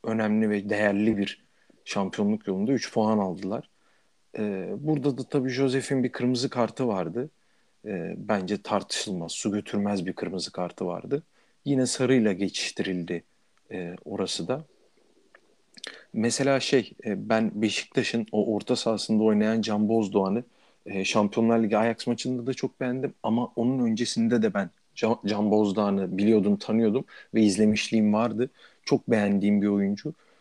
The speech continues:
E, mutlaka süre alacaktır ve iyi işler yapacaktır.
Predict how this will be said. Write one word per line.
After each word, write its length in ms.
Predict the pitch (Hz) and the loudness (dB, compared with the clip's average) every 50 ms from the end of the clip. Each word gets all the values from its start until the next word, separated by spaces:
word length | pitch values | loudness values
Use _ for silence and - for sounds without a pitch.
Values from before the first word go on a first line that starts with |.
| _ _ _ _ - - | _ _ _ _ -12 -8
E, 320 | 107 101 101 101 95 92 98 - - - - - - - - - - - - - - | -4 -4 -2 -2 -4 -4 -6 -8 -10 -12 -12 -14 -14 -14 -16 -16 -16 -18 -20 -14 -6
mutlaka 500 | - 123 127 127 - 117 107 - 117 113 | -2 -2 -2 0 0 -2 -2 0 -2 -2
süre 240 | 104 - - 117 120 | -2 -2 0 2 4
alacaktır 580 | 117 117 113 107 123 135 127 - - 139 120 | 4 4 2 0 -2 -4 -4 -4 -2 -2 0
ve 100 | 110 113 | 0 0
iyi 260 | 110 - 120 117 120 117 | 0 0 0 0 0 0
işler 340 | 104 - - - 120 113 | 0 -2 -2 -2 -2 0
yapacaktır. 680 | 120 113 110 - - 107 110 127 120 - - - 143 - | 0 0 -2 0 -2 -2 -2 -2 -4 -4 -6 -10 -10 -10